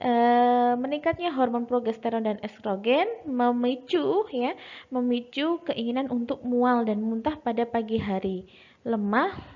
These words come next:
lelah, dan membesarnya payudara. Nah, dari perubahan tersebut, ibu ada yang merasa tidak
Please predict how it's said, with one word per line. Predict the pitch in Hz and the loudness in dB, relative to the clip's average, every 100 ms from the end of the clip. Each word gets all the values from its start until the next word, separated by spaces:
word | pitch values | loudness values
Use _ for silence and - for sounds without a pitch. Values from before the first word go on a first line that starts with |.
| - | -6
lelah, | 247 226 240 330 - | 0 2 2 2 0
dan | 240 254 285 | -2 -2 0
membesarnya | 254 214 226 226 294 | -2 -2 -2 -2 -2
payudara. | 311 226 214 208 196 190 185 - - - - 220 | -2 -2 0 0 0 -2 -4 -10 -20 -20 -10 -4
Nah, | 202 202 202 - - _ _ - | -2 -2 -6 -12 -20 _ _ 4
dari | 285 392 | 4 4
perubahan | 359 320 254 233 226 | 0 -2 -2 -4 -8
tersebut, | 226 220 208 208 311 - | -10 -10 -10 -8 -10 -8
ibu | 254 262 240 302 330 330 | -8 -8 -8 -4 -4 -4
ada | 240 226 | -6 -2
yang | 285 285 254 | -2 -2 -2
merasa | 240 240 302 | -4 -4 -8
tidak | 294 240 - | -6 -6 -8